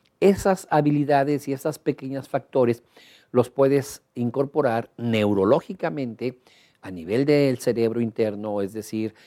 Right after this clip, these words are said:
a nivel de dendritas, axones, eh, bioquímica del cerebro,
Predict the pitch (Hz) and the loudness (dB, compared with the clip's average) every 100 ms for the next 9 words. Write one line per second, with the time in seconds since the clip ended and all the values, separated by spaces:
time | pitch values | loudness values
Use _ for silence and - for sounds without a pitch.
0 | _ - 95 98 113 120 107 95 101 113 | _ -12 -6 2 2 2 0 -4 -4 -4
1 | - 107 - - - 101 101 98 - _ | -4 -10 -12 -8 -4 -4 -6 -12 -16 _
2 | _ _ - 85 87 - 113 110 101 95 | _ _ -18 -14 -14 -6 -4 -4 -6 -10
3 | 95 110 101 87 92 | -10 -10 -10 -10 -14